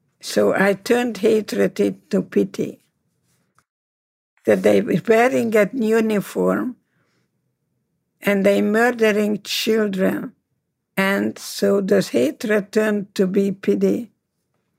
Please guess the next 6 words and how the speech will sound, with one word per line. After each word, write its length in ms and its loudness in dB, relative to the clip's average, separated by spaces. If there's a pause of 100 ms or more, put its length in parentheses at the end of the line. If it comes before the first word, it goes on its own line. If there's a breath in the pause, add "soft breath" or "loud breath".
(2500)
I 200 2
ended 540 0
up 200 4
praying 560 0
for 260 0
them, 460 -2